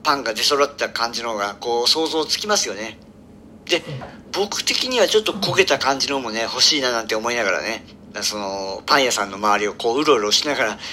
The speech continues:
Speaker 1: えー、行くんですけども。あー、まあ、そんな感じですかね。あとは、あ、昔苦手だった匂いがあるんですけども、それ今好きになったっていうのがあって、それが、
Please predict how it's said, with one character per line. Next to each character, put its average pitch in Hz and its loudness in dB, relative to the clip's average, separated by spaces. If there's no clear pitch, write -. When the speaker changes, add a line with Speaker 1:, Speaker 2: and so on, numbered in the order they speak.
Speaker 1:
え 90 -2
ー、 - -12
行 - -4
く 135 -2
ん 120 -6
で 107 -4
す - -2
け 95 -6
ど 87 -6
も。 80 -8
あ - 0
ー、 - -14
ま 104 2
あ、 101 2
そ 104 2
ん 104 -6
な 107 -2
感 135 2
じ 175 2
で 196 4
す 180 4
か 156 2
ね。 165 4
あ - 4
と - 4
は、 160 6
あ、 - 2
昔 269 4
苦 208 4
手 247 -6
だ 262 6
っ 254 -4
た 170 6
匂 165 2
い 165 2
が 135 6
あ 139 6
る 135 -6
ん 123 -12
で 117 -8
す - 0
け 113 -10
ど 113 -6
も、 120 -2
そ 220 2
れ 226 2
今 285 4
好 170 4
き - -2
に 180 -2
な 151 2
っ - -12
た 135 -2
っ - -8
て - -8
い 117 -6
う - -8
の 107 -10
が 98 -2
あ 98 -2
っ - -20
て、 90 -10
そ 202 -2
れ 247 6
が、 226 4